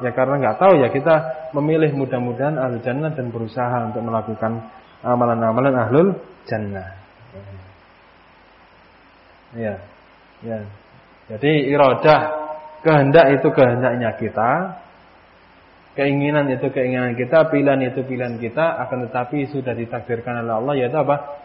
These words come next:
Diketahui oleh Allah. Dan ditulis, dikehendaki, dan diwujudkan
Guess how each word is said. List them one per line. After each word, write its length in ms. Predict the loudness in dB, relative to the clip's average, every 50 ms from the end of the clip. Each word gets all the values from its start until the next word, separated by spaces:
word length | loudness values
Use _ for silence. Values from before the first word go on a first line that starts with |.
| -8 -4
Diketahui 720 | -2 -2 -2 -2 -4 -6 -4 -2 -2 -2 -2 -2 -2 -2 -2
oleh 80 | -2
Allah. 320 | -4 -4 -4 -6 -8 -10 -12 -16 -20 _ _ _ _ _ _ _ _ _ _ _ _ _ _ _ _ _ _ _ _ _ _ _ _ _ _ _ _ _ _
Dan 400 | -2 0 0 2 0 -2 -4 -4
ditulis, 720 | -4 -4 -2 -2 -2 -4 -4 -2 -2 0 0 2 0 0 -2 -6 -18 -20 -20 -20 -20 -20 -20 -20 _ _ -20 -10 -4
dikehendaki, 960 | -2 -2 0 0 0 0 0 0 -2 -4 -4 -2 -4 -4 -4 -4 -6 -6 -4
dan 240 | -4 -6 -6 -6 -4
diwujudkan 1400 | -4 -6 -6 -6 -10 -14 -20 -20 _ _ _ -12 -10 -10 -8 -6 -4 -6 -6 -4 -4 -4 -4 -4 -4 -8 -10 -12